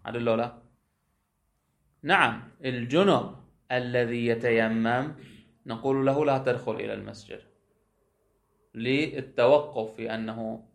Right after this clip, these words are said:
التيمم الذي يقع عوضا عن الوضوء، عو-، عوضا عن الغسل، هل هو، آه، يصل إلى هذه المرحلة أو لا؟ يعني يرفع الحدث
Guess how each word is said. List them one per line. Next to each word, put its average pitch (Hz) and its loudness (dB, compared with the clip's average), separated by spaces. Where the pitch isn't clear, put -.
التيمم 113 -2
الذي 110 -6
يقع 117 -2
عوضا 123 2
عن 107 -6
الوضوء، 107 -6
عو-، 120 0
عوضا 120 4
عن 110 -2
الغسل، 107 -6
هل 113 -8
هو، 113 0
آه، 104 0
يصل 120 0
إلى 139 4
هذه 135 4
المرحلة 139 2
أو 113 2
لا؟ 107 2
يعني 107 0
يرفع 120 4
الحدث 139 4